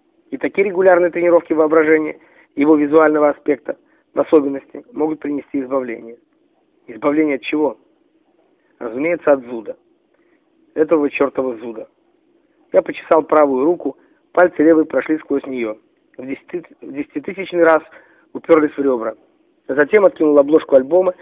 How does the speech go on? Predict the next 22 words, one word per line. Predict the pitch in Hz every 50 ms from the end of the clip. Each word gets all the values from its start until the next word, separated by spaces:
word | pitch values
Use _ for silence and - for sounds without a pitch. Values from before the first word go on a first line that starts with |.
| _ _ _ _
и | - 147
открыл | 175 - - 180 185
первый | 160 - 160 160 160 156 156 147
лист. | 139 120 113 - _ _ _ _ _ _ _ _ _ _ _ _ _ _ _ _ _ -
«Начните | 127 131 117 - - 170 180 - -
с | 180
чистой | - - 143 143 - 151 147
поверхности». | - 143 135 127 113 - - 120 113 _ _ - - _ _ _ _ _ _ _ _ _ _ _ _ _
Она | - 131 147 147
притягивала | - 160 156 147 - 160 151 139 135 127 127 123
меня. | 120 120 113 113 107 107 - _ _ _ _ _ _ _ _ _
Как, | - - 165 170 170 - - _ _ _ _ _ _ -
я | 147 143
в | 147
этом | 151 143 151 147
не | 143
сомневался, | 143 - 143 139 135 139 147 143 135 - 131 -
чистые | - - - 160 - - 151 147
поверхности | - 139 147 156 156 165 160 - - -
когда-то | - 135 139 147 147 - 143
притягивали | - - 131 - 143 139 135 135 135 135 135
ее. | 135 131 127 123 117 107 107